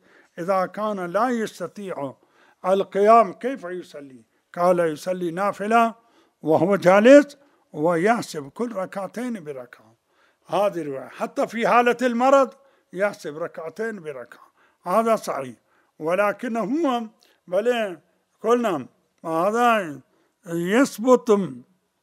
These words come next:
يعني يشمل الصلاة واجب أم،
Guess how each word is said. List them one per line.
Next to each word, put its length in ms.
يعني 440
يشمل 600
الصلاة 420
واجب 360
أم، 280